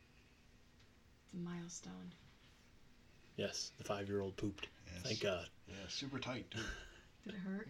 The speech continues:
Speaker 3: He's constipated. That boy has got some baggage. <laughs>
Speaker 2: Yeah, it's not fun, when, especially when you're that small and your poop hole is
Speaker 3: And
Speaker 2: about
Speaker 3: don't,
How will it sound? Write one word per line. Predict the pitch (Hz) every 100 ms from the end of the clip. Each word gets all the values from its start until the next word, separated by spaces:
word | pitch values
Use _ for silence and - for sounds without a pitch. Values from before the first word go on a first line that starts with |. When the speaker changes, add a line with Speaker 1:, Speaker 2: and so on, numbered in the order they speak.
| 131
Speaker 3:
He's | 113
constipated. | - 143 95 90 85 85 -
That | 95 98
boy | 104 98 92 82
has | 90
got | 90 80
some | - 80 87
baggage. | 90 92 - - - -
<laughs> | - - - - -
Speaker 2:
Yeah, | 92 87 -
it's | - -
not | 190 -
fun, | 143 214 - - - -
when, | 113 107
especially | - - 165
when | 131
you're | 120
that | 113
small | - 123 120
and | 101
your | 101 98 90 - - -
poop | 135
hole | 101 98
is | 95
Speaker 3:
And | 202
Speaker 2:
about |
Speaker 3:
don't, | 196